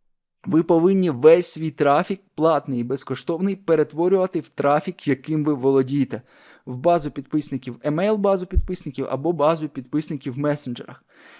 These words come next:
І для цього вам треба направляти безкоштовний і платний трафік в свої воронки продажів.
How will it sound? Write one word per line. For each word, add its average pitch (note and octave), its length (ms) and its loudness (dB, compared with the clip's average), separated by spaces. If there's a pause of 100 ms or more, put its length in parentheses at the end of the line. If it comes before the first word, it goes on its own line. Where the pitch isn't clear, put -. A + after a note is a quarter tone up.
(120)
І C#3 60 -12
для E3+ 160 0
цього A3+ 260 4
вам F#3 180 -2
треба F#3+ 500 -2
направляти E3+ 920 0 (300)
безкоштовний E3+ 720 -2
і C#3 40 -6
платний D#3+ 380 0
трафік F#3 440 -2
в - 40 -20
свої F3+ 500 0
воронки F3+ 560 0
продажів. F3 640 2